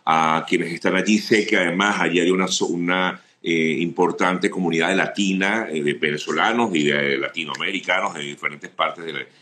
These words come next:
Latinoamérica. ¿Cómo podemos ayudar? O sea, no sé si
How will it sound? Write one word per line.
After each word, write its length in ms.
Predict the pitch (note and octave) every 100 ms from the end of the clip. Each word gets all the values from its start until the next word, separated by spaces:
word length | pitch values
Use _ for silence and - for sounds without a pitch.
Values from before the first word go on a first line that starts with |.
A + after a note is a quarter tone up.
| - -
Latinoamérica. 680 | C#2+ D2 D2 D#2 D#2 - F2
¿Cómo 220 | A#2+ D3+
podemos 320 | A2 F#2+ G2+
ayudar? 360 | F2+ D#2 C2 -
O 140 | D2 D2
sea, 300 | D#2+ C#2+ C#2+
no 160 | E2
sé 100 | -
si 320 | - F#2 E2+